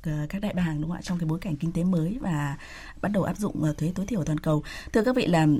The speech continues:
để triển vọng thu hút đầu tư chất lượng cao trở thành hiện thực thì, ờ, cần tem-, tăng cường xem xét giải quyết nhiều vấn đề mà các vị cũng, ờ, có vừa mới nêu ra. Thế còn một vấn đề, ờ, phải khẳng định là vô cùng là quan trọng,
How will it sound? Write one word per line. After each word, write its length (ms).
để 140
triển 160
vọng 200
thu 100
hút 120
đầu 140
tư 160
chất 180
lượng 100
cao 240
trở 140
thành 140
hiện 180
thực 220
thì, 180
ờ, 160
cần 180
tem-, 240
tăng 120
cường 300
xem 180
xét 180
giải 220
quyết 180
nhiều 140
vấn 140
đề 160
mà 100
các 160
vị 100
cũng, 260
ờ, 180
có 220
vừa 120
mới 100
nêu 140
ra. 160
Thế 120
còn 200
một 180
vấn 120
đề, 260
ờ, 200
phải 160
khẳng 140
định 200
là 160
vô 140
cùng 160
là 80
quan 200
trọng, 180